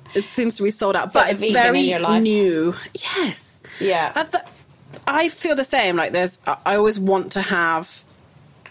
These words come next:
Speaker 1: you know, the option to make something.
Speaker 2: Yeah.
Speaker 1: Um,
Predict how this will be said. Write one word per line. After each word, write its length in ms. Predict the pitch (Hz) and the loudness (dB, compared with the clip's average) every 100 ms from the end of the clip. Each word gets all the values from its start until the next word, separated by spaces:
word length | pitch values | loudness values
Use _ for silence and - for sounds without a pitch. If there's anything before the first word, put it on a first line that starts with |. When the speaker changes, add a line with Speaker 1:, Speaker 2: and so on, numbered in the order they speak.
| - - | -10 -4
Speaker 1:
you 100 | 196 | 0
know, 120 | 165 | 0
the 100 | 147 | 0
option 640 | 180 - - 165 147 147 165 | -2 -2 -4 -2 0 -2 -2
to 140 | 175 | -4
make 220 | 160 - | -4 -4
something. 600 | - 156 - 147 147 165 - - | -6 -6 -4 -2 -2 -4 -8 -10
Speaker 2:
Yeah. 280 | 233 233 165 - - - _ - | 0 2 2 -2 -16 -20 _ -6
Speaker 1:
Um, 480 | 180 160 160 147 | -4 -2 -2 -4